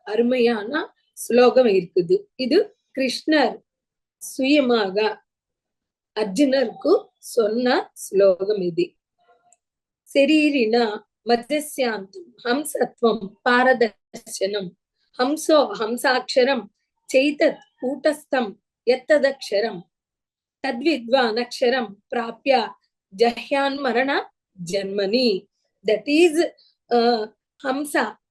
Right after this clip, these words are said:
ఇంగే హంస అని వరదు. முதல்ல ஹம்சா அப்படின்னா சுவாசம் அப்படின்றது தெரிஞ்சுக்கணும். இதனை திரும்பி நம்மளுக்கு சொல்லியிருக்காங்க. சோகம்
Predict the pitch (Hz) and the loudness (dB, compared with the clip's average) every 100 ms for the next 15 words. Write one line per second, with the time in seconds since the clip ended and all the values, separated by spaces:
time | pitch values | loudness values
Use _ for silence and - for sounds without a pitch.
0 | - 226 240 302 - 247 262 311 240 233 | -12 -4 0 0 0 -8 -6 -2 0 0
1 | 233 349 302 214 196 190 196 403 _ _ | 0 -2 -4 -4 -2 -2 -2 -2 _ _
2 | _ - 247 233 254 262 294 240 _ _ | _ -8 -4 0 0 0 -4 -6 _ _
3 | _ - 226 226 220 240 247 254 214 214 | _ -14 -10 -8 -6 -2 -2 -2 -6 -4
4 | 220 214 202 214 269 403 - _ - - | -2 -2 -4 -2 -2 -4 -10 _ -16 -8
5 | 196 190 202 - 220 202 - 208 - 262 | -6 -6 -8 -4 -4 -6 -12 -16 -4 -2
6 | 220 220 214 196 311 427 - _ - 214 | 0 0 -2 0 0 -2 -8 _ -2 -2
7 | 208 196 185 202 208 196 - _ _ _ | -2 -2 -4 -4 -4 -6 -8 _ _ _
8 | _ _ 247 220 294 294 294 - _ _ | _ _ -4 0 2 2 0 -4 _ _
9 | - 277 285 254 226 220 - 294 269 208 | -8 -4 -2 -4 -8 -14 -6 -4 -4 -10
10 | _ - 247 240 226 339 349 226 208 247 | _ -8 -6 -6 -4 -6 -4 -4 -2 -2
11 | 208 - 196 202 247 349 - _ - - | -4 -8 -14 -8 -4 -4 -6 _ -20 -4
12 | 247 254 240 262 240 | -2 0 -2 -6 -8